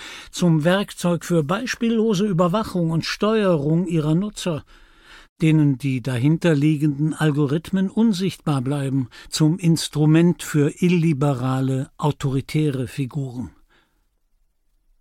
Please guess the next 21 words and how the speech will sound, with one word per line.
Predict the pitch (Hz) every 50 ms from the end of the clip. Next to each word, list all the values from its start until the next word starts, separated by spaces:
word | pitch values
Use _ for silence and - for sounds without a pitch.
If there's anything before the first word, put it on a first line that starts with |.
| _ _ _ _ _ _ _ _ - - - -
Der | 180 175
ehemalige | 196 196 196 175 170 170 165 170 160 147 160 151
Bundesdatenschutzbeauftragte | 131 143 156 160 151 143 - - 175 165 165 - 175 165 - - 180 175 - - - - 180 160 - 156 151 - - - 147 143 143 - - 147 135
Peter | - - - 156 156 147 - 156 143 123
Schaar, | - - 202 220 180 147 117 98 87 - _ _ _ _ _ _ _ _ _
heute | - 151 156 151 - 147
Vorsitzender | - 165 165 160 147 123 160 156 - - - 170 165 139 151 151 151 147 165 - _ 147
der | 147 147 139
Europäischen | 143 139 131 135 135 - 156 165 160 - - 156 143
Akademie | 143 - - 143 117 123 127 131 135 147 160
für | - - - 151
Informationsfreiheit | - 147 135 - 143 139 131 131 123 - - - 156 160 156 - - - - 143 143 143 127 131 - -
und | 127 120 -
Datenschutz, | 147 139 139 - - 151 - - 156 156 - - - - - - - - - - - - - _ _
spricht | - - - - 143 156 - - - - - -
von | - 156 147 147
einer | - 147 143 147 143 135 120 - -
soften | - - 170 190 180 - - - - 165 160 160 151 135 127
Diktatur | 147 160 - - - - - 147 - _ - - 196 196 165 139 123 117 120
der | 123 139 135 131 139 - -
Algorithmen, | 147 147 131 123 135 123 131 147 - - 151 147 147